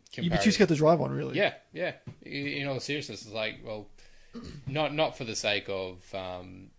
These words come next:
Speaker 2: you know, the, the drivability of it, but just worrying whether all of a sudden my seat is going to fall out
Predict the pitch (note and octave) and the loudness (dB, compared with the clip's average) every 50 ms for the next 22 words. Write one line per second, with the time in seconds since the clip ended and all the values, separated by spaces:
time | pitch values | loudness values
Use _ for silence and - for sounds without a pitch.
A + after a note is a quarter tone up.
0 | - - - _ _ _ _ _ _ _ - A#2+ G2+ F#2+ F#2 F#2+ F#2+ - B2+ G#2+ | -20 -20 -20 _ _ _ _ _ _ _ -14 -10 -6 -6 -4 -4 -4 -6 -8 -10
1 | G#2+ - A#2+ A2 G2 A#2 A#2 G#2+ G2 F#2+ F2+ A2 C#3 D#3 E3 C#3+ A2+ G2+ G#2 A#2 | -8 -10 -10 -8 -2 0 0 0 0 -2 -4 0 0 2 2 2 0 0 -2 -2
2 | B2+ B2 - - G#2+ G2+ G#2 A2 G2+ - - G2+ G2 G2+ A2+ A#2 A2+ G#2+ G2+ F#2+ | -4 -6 -6 -8 -8 -8 -6 -8 -10 -10 -8 -4 -2 -2 0 0 -2 -2 -4 -6
3 | F#2+ F#2+ G2 G2 F#2 F#2+ F#2 F#2 G2 G2 G2 F#2+ F2+ F#2+ F#2 - - G2+ F#2 - | -6 -4 -4 -4 -2 -2 -2 -2 -2 -4 -6 -6 -8 -8 -10 -6 -4 -4 -6 -6
4 | G2 G2 F#2 F2 F2 F2+ F2+ F2+ - - - - - F#2 F#2 - - F#2 F2 - | -8 -12 -12 -12 -12 -12 -12 -10 -8 -8 -6 -6 -6 -8 -10 -10 -12 -14 -12 -12
5 | - F#2 F2 E2+ - - - - - G2 F2 F2 F#2 F2+ F2+ E2+ F2 F2 F#2 | -12 -14 -14 -14 -18 -20 -20 -14 -12 -10 -10 -10 -10 -10 -10 -10 -10 -12 -12